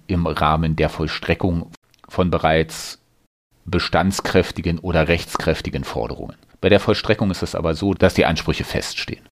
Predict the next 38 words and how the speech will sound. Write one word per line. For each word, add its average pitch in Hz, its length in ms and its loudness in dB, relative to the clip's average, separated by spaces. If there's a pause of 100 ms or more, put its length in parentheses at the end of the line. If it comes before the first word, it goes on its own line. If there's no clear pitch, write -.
(260)
Das 92 160 2
heißt 101 180 4
dann 87 120 4
auch, 87 260 2 (140)
irgendjemand 98 600 2
hat - 280 -2
einen 82 180 0
rechtssicheren 80 560 -2
Anspruch - 680 -2 (100)
auf 78 300 4
Zahlung 73 400 0
von 76 200 -4
Geld. 60 320 -2 (220)
Die 101 180 0
meisten 110 320 4
Anfragen 92 840 2 (140)
beim 87 200 4
B 92 120 2
Z - 180 -6
S - 140 -4
T 82 240 2
kommen 80 240 -2
vom 78 160 -4
Finanzamt. - 680 -8 (260)
Also 104 180 2
steht 101 240 0
dort 80 160 2
fest, - 320 0
dass 90 120 0
ein - 100 -2
Anspruch 90 360 0
auf - 160 -8
Zahlung 82 280 0
von 85 120 -4
Steuern 78 340 0
besteht. - 440 -10 (720)
Im 113 140 2
Insolvenzrecht 110 1000 4